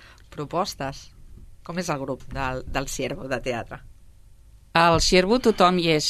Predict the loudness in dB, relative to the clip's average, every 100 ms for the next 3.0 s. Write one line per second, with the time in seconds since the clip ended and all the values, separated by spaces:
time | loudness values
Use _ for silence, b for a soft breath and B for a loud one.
0 | -2 0 0 0 0 2 2 2 0 -2
1 | -2 0 2 2 2 0 -2 2 2 2
2 | 2 2 2 0 2 2 4 4 4 4